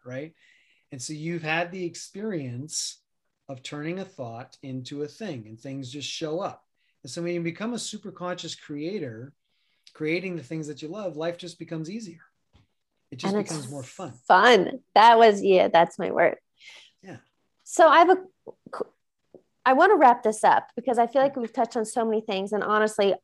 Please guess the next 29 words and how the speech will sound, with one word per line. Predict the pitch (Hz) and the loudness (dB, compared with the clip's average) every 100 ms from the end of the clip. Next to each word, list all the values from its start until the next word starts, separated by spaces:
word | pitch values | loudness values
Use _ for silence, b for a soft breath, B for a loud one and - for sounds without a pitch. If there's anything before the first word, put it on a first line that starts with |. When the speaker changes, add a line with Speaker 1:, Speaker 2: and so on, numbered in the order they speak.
| - | 0
Speaker 2:
I | 180 214 | 2 2
geek | 214 208 196 | 0 -4 0
out | 190 | 0
on | 190 | 0
this. | 185 185 | -2 -4
I | 196 | -6
could | 214 | -6
talk | 190 170 | -8 -8
to | 160 | -8
you | 165 | -4
for | 165 | 0
hours. | 110 - - - - _ _ b b b _ _ _ _ - | 0 0 -4 -10 -16 _ _ b b b _ _ _ _ 4
But | 269 208 196 - | 8 8 6 2
if | - 247 - 226 | 4 4 2 -2
to | 285 | 0
Speaker 1:
I | |
know. | 294 | 6
Speaker 2:
give | 330 330 | 6 8
listeners | 269 277 - 220 202 | 6 4 2 4 4
one | 190 190 214 233 262 254 | 2 2 4 4 4 2
key | - - 254 247 233 | -4 -10 -4 -2 -2
takeaway, | - 220 196 196 185 185 | -4 -4 -4 -2 2 2
what | 240 | 4
do | 320 | 4
you | 277 | 4
want | 180 | 0
them | 160 151 | -4 -10
to | - | -8
get? | - - | -8 -10